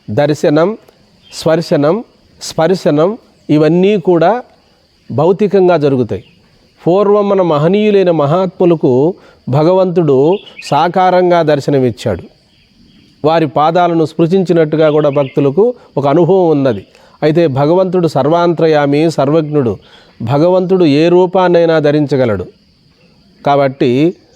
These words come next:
సగుణము తానే, నిర్గుణము తానే, స్వరూపము తానే. ఈ అంశాలన్నిటినీ కూడా కూలాంకషంగా మనం సద్గురువుల ద్వారా తెలుసుకొని ఉన్నది బ్రహ్మము తప్ప రెండో పదార్థము లేదు, సర్వాత్మభావం.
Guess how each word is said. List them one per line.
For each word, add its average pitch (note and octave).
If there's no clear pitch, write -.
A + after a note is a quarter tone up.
సగుణము F#3
తానే, D#3+
నిర్గుణము F3+
తానే, D#3+
స్వరూపము G3+
తానే. D#3
ఈ G#3
అంశాలన్నిటినీ F#3
కూడా F3
కూలాంకషంగా E3
మనం C#3+
సద్గురువుల D#3+
ద్వారా D3
తెలుసుకొని C3
ఉన్నది F#3
బ్రహ్మము E3
తప్ప F3
రెండో F#3+
పదార్థము E3+
లేదు, D#3
సర్వాత్మభావం. D3+